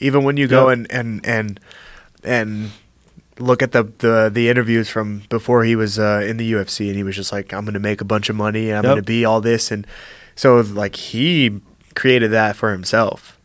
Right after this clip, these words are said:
Speaker 2: Yeah.
Speaker 1: And, yeah, he made a bunch of money from talking trash because he always had a plan that that's, was, that's what he was gonna do.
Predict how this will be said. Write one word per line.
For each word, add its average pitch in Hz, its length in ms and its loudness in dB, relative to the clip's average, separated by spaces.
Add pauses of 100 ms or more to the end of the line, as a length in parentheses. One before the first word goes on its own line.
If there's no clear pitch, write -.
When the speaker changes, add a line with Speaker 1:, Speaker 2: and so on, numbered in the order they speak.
Speaker 2:
Yeah. 113 120 -6
Speaker 1:
And, 113 260 2
yeah, 113 260 2
he 120 200 -4
made 117 200 2
a 110 60 2
bunch 107 260 -2
of 104 60 -10
money 104 220 -4
from 104 180 -12
talking 98 280 -4
trash 104 320 -4
because 98 380 -6
he 107 480 -4 (340)
always 110 380 0
had 101 160 -4
a 104 60 -6
plan 101 380 -4
that 92 120 -14
that's, 101 260 -4 (200)
was, 104 200 -8 (300)
that's 104 200 -6
what 98 140 -6
he 107 80 -6
was - 140 -10
gonna 90 180 -12
do. 87 200 -8